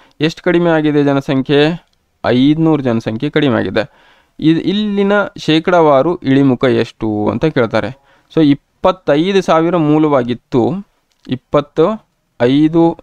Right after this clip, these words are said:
ಸಾವಿರ ಜನಸಂಖ್ಯೆ ಏನಿದೆ ಅಂತಂದ್ರೆ ಇದು ಮೂಲವಾಗಿತ್ತು. ಎಷ್ಟು ಇಳಿಕೆ ಆಗಿದೆ ಅಂತಂದ್ರೆ ಐದುನೂರು ಇಳಿಕೆ ಆಗಿದೆ. ಶೇಕಡ ಅಂತಂದ್ರೆ into ನೂರು ಅಂತ. So ಈ ಎರಡು ಸೊನ್ನೆ ಮತ್ತೆ ಇದರಲ್ಲಿ ಎರಡು ಸೊನ್ನೆ,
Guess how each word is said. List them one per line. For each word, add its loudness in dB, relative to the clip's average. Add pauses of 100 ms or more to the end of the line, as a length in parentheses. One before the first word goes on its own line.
ಸಾವಿರ -2
ಜನಸಂಖ್ಯೆ -2
ಏನಿದೆ 0
ಅಂತಂದ್ರೆ -2
ಇದು 0
ಮೂಲವಾಗಿತ್ತು. 0 (420)
ಎಷ್ಟು -2 (360)
ಇಳಿಕೆ 0
ಆಗಿದೆ 0
ಅಂತಂದ್ರೆ 0 (160)
ಐದುನೂರು 0
ಇಳಿಕೆ 0
ಆಗಿದೆ. 0 (640)
ಶೇಕಡ 0
ಅಂತಂದ್ರೆ -2 (360)
into 0 (400)
ನೂರು 2
ಅಂತ. -6 (440)
So -2
ಈ 0
ಎರಡು 2
ಸೊನ್ನೆ -2 (1300)
ಮತ್ತೆ 0
ಇದರಲ್ಲಿ 0
ಎರಡು 0
ಸೊನ್ನೆ, -4